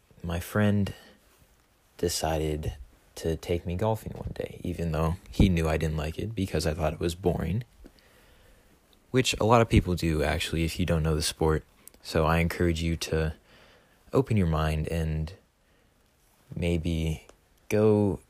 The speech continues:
go to the driving range sometimes, which is very fun, actually. And just go hit some balls. You'll see how difficult it actually is, but it can be very fun once you get the hang of it.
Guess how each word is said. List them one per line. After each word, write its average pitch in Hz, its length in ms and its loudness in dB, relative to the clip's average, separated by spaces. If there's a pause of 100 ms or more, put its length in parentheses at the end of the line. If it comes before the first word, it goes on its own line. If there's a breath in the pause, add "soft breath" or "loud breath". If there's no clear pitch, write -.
go 104 100 2
to - 20 4
the 95 80 0
driving 104 380 4
range 82 260 -4
sometimes, 85 720 -4
which - 400 -4 (880 soft breath)
is 101 100 -8
very 113 220 0
fun, 78 240 -6
actually. 80 540 -8 (800 soft breath)
And 80 440 -4 (1040 soft breath)
just 95 320 -4 (720)
go 113 140 4
hit 107 120 2
some 87 180 -2
balls. 80 520 0 (1200)
You'll 113 120 0
see 107 220 2
how 80 440 2 (260)
difficult 101 360 4
it 78 60 4
actually 80 360 0
is, 78 280 -2 (140)
but 80 240 0
it 85 100 0
can 87 140 0
be 80 100 0
very 87 300 4
fun 78 260 -6
once 80 200 -2
you - 60 -8
get 82 120 -4
the - 60 -8
hang - 240 -8
of - 60 -12
it. - 160 -14